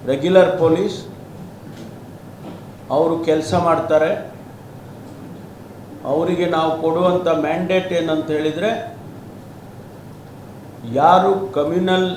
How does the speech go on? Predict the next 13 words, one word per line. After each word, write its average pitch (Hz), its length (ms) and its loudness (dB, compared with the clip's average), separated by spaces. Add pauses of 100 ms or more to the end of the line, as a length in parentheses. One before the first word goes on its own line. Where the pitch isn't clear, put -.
(1400)
ಆಕ್ಟಿವಿಟಿ 208 600 -2
ಮಾಡ್ತಾರೆ, 139 480 2 (3250)
ಅದರ 175 200 4 (460)
ಹಿನ್-, 175 420 -4
ಹಿನ್ನಡಿ-, 185 540 0
ಹಿಂದಿಂದ 190 440 2 (200)
ಯಾರು 170 180 4 (120)
ಸಹ್-, - 200 -4 (140)
ಸಹಕಾರ 156 360 6 (160)
ಮಾಡ್ತಾರೆ, 139 440 2 (1700)
ಸಪೋರ್ಟ್ 185 440 4 (120)
ಮಾಡ್ತಾರೆ, 131 480 0 (1700)
ಅಂಥವ್ರ 185 460 6